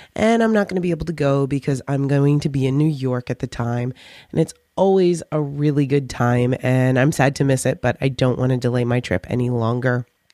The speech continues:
But today, we had a Christmas party for our Aikido club.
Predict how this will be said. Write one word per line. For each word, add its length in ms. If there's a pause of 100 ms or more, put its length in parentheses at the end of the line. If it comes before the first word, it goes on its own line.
(600)
But 240
today, 580 (240)
we 220
had 600
a 240
Christmas 340
party 320
for 260
our 220
Aikido 440
club. 240